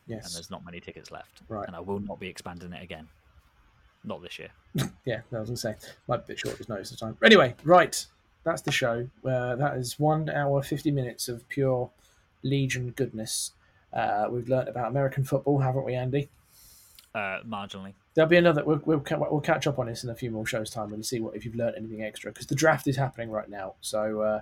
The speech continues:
Speaker 1: we'll see how that happens. Um, or do you know who you should draft? You should pick, pick Tom Brady, mate.
Speaker 2: Tom Brady?
Speaker 1: Yeah, you must know who he is.
Speaker 2: Hasn't he already been picked?
Speaker 1: No, he has not been picked.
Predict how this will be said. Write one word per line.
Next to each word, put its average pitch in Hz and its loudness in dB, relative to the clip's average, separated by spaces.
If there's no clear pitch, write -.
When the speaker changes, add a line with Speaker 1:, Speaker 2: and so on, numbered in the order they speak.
Speaker 1:
we'll 143 2
see 131 -2
how 117 -4
that 107 -4
happens. 107 -14
Um, 110 -4
or 147 2
do - 0
you 170 8
know 165 8
who 160 6
you 160 6
should 151 0
draft? 131 -2
You 131 -10
should - -10
pick, 135 -2
pick 175 -4
Tom 151 0
Brady, 135 2
mate. 95 -10
Speaker 2:
Tom 123 -6
Brady? 101 -2
Speaker 1:
Yeah, 143 2
you 131 0
must 160 -2
know 131 0
who 123 0
he 123 0
is. 123 -6
Speaker 2:
Hasn't 147 -12
he 156 -6
already 151 -4
been 147 -6
picked? 143 -6
Speaker 1:
No, 139 2
he 139 4
has 131 0
not 160 2
been 107 -6
picked. - -14